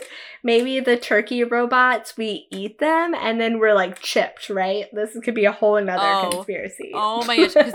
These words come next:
Speaker 2: <laughs>
Speaker 1: there's actually a conspiracy that gover-, the government has microchipped us all, and this could just be part two. Like, what we're talking about is part
Speaker 2: Yeah,
Speaker 1: one.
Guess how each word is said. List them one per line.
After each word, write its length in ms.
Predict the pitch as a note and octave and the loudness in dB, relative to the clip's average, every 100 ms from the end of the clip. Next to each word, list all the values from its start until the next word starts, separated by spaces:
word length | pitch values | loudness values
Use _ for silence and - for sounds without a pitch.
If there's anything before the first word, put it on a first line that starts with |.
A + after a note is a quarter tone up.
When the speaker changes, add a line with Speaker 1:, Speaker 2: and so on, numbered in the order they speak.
| D#4+ | -6
Speaker 2:
<laughs> 80 | G#3+ | -4
Speaker 1:
there's 200 | A3 B3 | -2 0
actually 320 | B3 - B3+ | -2 -4 -8
a 60 | |
conspiracy 680 | B3 A#3 - F#3 F#3+ - A3 | -8 -12 -10 -8 -8 -10 -10
that 340 | G#3 F#3+ F#3 - | -6 -6 -6 -8
gover-, 460 | F3+ E3+ G3 - | -8 -6 -6 -6
the 100 | F#3 | -8
government 480 | E3+ E3 F#3 F#3+ G3+ | -6 -6 -8 -8 -8
has 220 | G#3+ F#3 | -10 -14
microchipped 580 | - D#3 F#3+ F3+ F3+ - | -12 -12 -12 -14 -14 -12
us 180 | E3 - | -14 -10
all, 480 | D#3 E3 F3+ G3+ A3+ _ _ _ _ _ - | -6 -4 -4 -6 -8 _ _ _ _ _ -16
and 440 | E3+ E3+ D#3+ D#3+ - | -10 -10 -10 -14 -18
this 320 | D3+ E3+ - | -12 -10 -8
could 140 | - A#4+ | -8 -6
just 200 | F4 - | -8 -6
be 100 | A#3+ | -8
part 320 | A#3+ G3 - | -4 -4 -4
two. 360 | - A#3+ A#3 - _ _ G#3 | -8 -6 -6 -10 _ _ -8
Like, 460 | G#3 F#3+ F3+ - _ _ _ _ - F#3 | -4 -2 -4 -8 _ _ _ _ -20 -2
what 220 | A#3+ C4 | 2 2
we're 120 | D#4 | 2
talking 260 | A4+ G4+ E4+ | 2 0 2
about 180 | B3+ B3 | 2 2
is 80 | |
part 220 | - C#4 F3+ | 2 2 2
Speaker 2:
Yeah, 360 | F#3+ A#3 A3 | 2 2 2
Speaker 1:
one. 180 | F3+ | -2